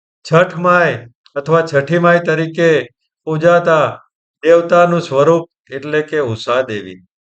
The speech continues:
ઉષા દેવી એ સૂર્યની પત્નીનું નામ છે. તો છઠને દિવસે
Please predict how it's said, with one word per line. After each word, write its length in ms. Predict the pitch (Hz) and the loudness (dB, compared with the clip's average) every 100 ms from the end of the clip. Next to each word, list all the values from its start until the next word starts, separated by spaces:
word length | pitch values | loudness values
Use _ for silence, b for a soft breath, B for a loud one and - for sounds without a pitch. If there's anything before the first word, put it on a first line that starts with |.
| _ | _
ઉષા 340 | 175 185 208 208 | -2 0 2 2
દેવી 560 | 190 190 208 220 175 - _ _ - | 2 2 2 2 0 -4 _ _ -4
એ 100 | 180 | -2
સૂર્યની 760 | 180 170 175 185 180 180 147 127 | -2 -4 2 2 2 -4 -6 -8
પત્નીનું 580 | 147 143 143 170 170 165 | -6 -6 -6 -4 -2 -2
નામ 320 | 123 123 139 | -2 -2 -4
છે. 220 | 139 110 98 _ _ _ - | -8 -16 -16 _ _ _ -2
તો 440 | 170 160 143 156 b b _ - | 2 2 0 -8 b b _ -2
છઠને 440 | 156 156 170 175 | -2 0 -2 0
દિવસે 640 | 160 147 160 160 165 156 | 0 0 2 2 2 0